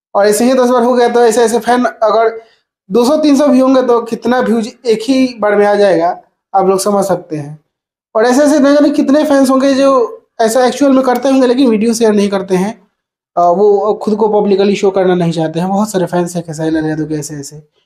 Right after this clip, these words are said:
और जब ऐसे ऐसे फैंस का सपोर्ट हो तो गाना ट्रेंडिंग में कैसे नहीं जाएगा।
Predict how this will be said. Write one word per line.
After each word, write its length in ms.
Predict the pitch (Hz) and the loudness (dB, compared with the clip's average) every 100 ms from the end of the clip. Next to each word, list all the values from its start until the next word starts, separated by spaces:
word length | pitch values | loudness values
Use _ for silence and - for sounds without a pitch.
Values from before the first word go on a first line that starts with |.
| _ _ - | _ _ -4
और 120 | 175 | 0
जब 200 | 190 190 | 0 0
ऐसे 220 | 202 185 226 | 0 0 0
ऐसे 180 | 220 | 0
फैंस 260 | 220 220 214 | 0 0 0
का 100 | 214 | -2
सपोर्ट 360 | 196 190 214 208 | -2 0 0 0
हो 60 | |
तो 120 | 202 | 0
गाना 220 | 180 180 185 | 0 0 0
ट्रेंडिंग 340 | 180 196 196 | 0 0 -2
में 100 | 185 | -2
कैसे 240 | 170 196 | -4 -4
नहीं 160 | 185 160 | -4 -2
जाएगा। 360 | 151 147 147 | -2 -2 -4